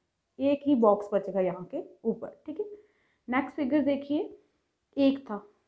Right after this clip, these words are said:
एक के बाद कितने हो गए? फ़ोर हो गए, ये one box है,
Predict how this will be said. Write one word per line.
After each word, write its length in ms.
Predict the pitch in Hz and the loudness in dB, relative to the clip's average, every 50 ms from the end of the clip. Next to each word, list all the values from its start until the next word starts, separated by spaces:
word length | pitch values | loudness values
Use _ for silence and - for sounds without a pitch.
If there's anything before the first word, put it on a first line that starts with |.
| _ _ _ _ _ _ - | _ _ _ _ _ _ -4
एक 160 | 247 233 240 240 | -4 -2 0 2
के 60 | 262 | 4
बाद 200 | 247 269 269 269 | 4 4 4 2
कितने 260 | 294 277 - 294 311 | 0 0 4 6 8
हो 100 | 311 302 | 8 8
गए? 140 | 269 320 359 - - - - _ _ _ _ _ _ _ _ _ - | 8 4 0 -4 -6 -14 -20 _ _ _ _ _ _ _ _ _ 0
फ़ोर 180 | 339 339 339 311 | 2 4 4 6
हो 80 | 277 233 | 4 4
गए, 140 | - 196 208 - - _ 226 | 2 -2 -6 -8 -10 _ -2
ये 80 | 240 226 | 0 2
one 200 | 196 220 247 302 349 | 4 4 4 6 6
box 360 | 339 269 220 - - - - | 4 4 2 2 -4 -10 -12
है, 80 | 190 | -12